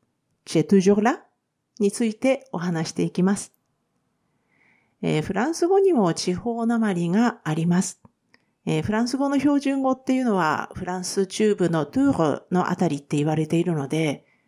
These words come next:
まあ、それ以外の地方は、イントネーションが異なったり、使う単語が違うこともあります。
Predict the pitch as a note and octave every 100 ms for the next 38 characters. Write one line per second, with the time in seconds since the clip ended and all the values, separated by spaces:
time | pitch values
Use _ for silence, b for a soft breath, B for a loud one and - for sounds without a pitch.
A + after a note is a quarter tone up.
0 | _ - D#3 - F3 G#3 D#4 A4+ F4+ G3+
1 | - F#3+ F#3 E3 D3 C#3 - b b b
2 | b - A3 B3 C4 C4 B3 G#3 F3 F3+
3 | A#3 F3 E3 F#3 G3+ G3+ F3+ B3 D4 G#3+
4 | - - - G3 F#3+ F#3+ F#3 F3+ F3 F3+
5 | - F#3 F3+ - D4+ D4+ - - D#3 D#3
6 | D3+ D3 -